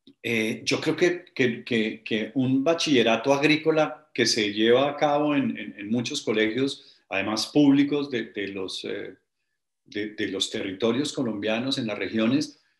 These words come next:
eh, son una maravilla. Eh, y, y, y, y yo puedo tener una discusión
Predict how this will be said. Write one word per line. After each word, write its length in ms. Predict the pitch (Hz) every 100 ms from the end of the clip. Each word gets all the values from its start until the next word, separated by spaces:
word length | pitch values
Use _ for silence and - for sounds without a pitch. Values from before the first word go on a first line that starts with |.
| _ _ _ -
eh, 720 | 113 113 110 107 101 95 92 - _ _ _ _ _ _
son 200 | - 123
una 100 | 120
maravilla. 580 | 147 143 120 170 - - _ - _ _ _ _ _ _
Eh, 580 | 107 104 104 104 104 113
y, 140 | 117 110
y, 460 | - 117 110 -
y, 520 | 120 113 110 110 - 117
y 40 |
yo 220 | 117 127
puedo 280 | 165 170 185
tener 260 | 165 135 147
una 120 | 165
discusión 760 | 160 - 117 - 135 139 151